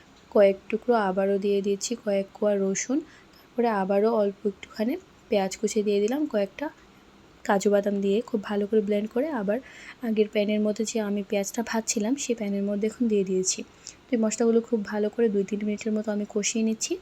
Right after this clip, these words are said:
তো এই পর্যায়ে শুকনো মশলাগুলো দিয়ে দিচ্ছি। এক টেবিল চামচের মতো দিয়ে দিলাম মরিচের গুঁড়া, অল্প একটুখানি দিয়ে দিলাম হলুদের গুঁড়া, হাফ চামচ করে ধনিয়া গুঁড়া, হাফ চামচ জিরার গুঁড়া দিয়ে দিয়েছি। আবারও স্বাদ মতো দিয়ে দিয়েছি লবণটা। লবণটা একটু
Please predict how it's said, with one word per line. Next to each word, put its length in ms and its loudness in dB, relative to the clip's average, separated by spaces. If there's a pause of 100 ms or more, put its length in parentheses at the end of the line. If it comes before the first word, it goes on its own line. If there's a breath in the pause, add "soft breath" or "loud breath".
(880)
তো 80 -2
এই 140 10
পর্যায়ে 300 2
শুকনো 220 2
মশলাগুলো 340 2
দিয়ে 160 0
দিচ্ছি। 260 -2 (140)
এক 120 -4
টেবিল 220 0
চামচের 300 0
মতো 140 2
দিয়ে 180 2
দিলাম 160 0
মরিচের 380 0
গুঁড়া, 180 0 (440 loud breath)
অল্প 260 -20
একটুখানি 460 2
দিয়ে 200 6
দিলাম 180 4
হলুদের 360 2
গুঁড়া, 180 2
হাফ 200 -4
চামচ 340 -2
করে 200 0
ধনিয়া 400 -2
গুঁড়া, 260 -2
হাফ 160 -6
চামচ 300 -4
জিরার 240 0
গুঁড়া 220 -2
দিয়ে 220 0
দিয়েছি। 320 -2 (500 loud breath)
আবারও 260 4
স্বাদ 220 0
মতো 240 -2
দিয়ে 200 2
দিয়েছি 360 0
লবণটা। 420 0
লবণটা 300 -2
একটু 140 -4